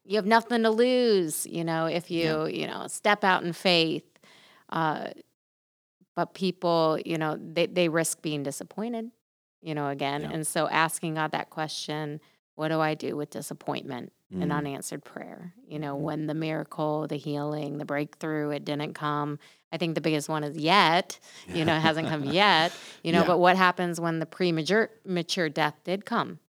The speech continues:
Speaker 1: you know,
Speaker 2: Yeah.
Speaker 1: and, and what do we do with disappointment? And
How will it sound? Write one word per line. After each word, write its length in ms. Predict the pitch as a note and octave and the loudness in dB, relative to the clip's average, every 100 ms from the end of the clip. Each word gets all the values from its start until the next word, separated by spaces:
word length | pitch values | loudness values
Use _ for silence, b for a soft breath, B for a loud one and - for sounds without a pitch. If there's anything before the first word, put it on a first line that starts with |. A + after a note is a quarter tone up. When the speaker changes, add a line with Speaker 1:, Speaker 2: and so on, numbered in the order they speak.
| _ | _
Speaker 1:
you 160 | - D#3+ | -6 -2
know, 280 | D#3 D#3 - | 0 0 0
Speaker 2:
Yeah. 80 | |
Speaker 1:
and, 120 | E3+ E3 | -2 -2
and 220 | F3+ F3 | -2 2
what 140 | G3+ | 2
do 60 | G3 | 2
we 140 | F#3 | 0
do 440 | D#3+ E3 C#3 - F#3+ | -2 -4 -4 -8 -8
with 200 | - D#3+ | -6 -4
disappointment? 960 | D#3 - D#3 - D3 - E3 - E3+ - | -4 -6 -8 -8 -8 -8 -10 -10 -10 -6
And 360 | D#3 D3+ D3 | -4 -4 -4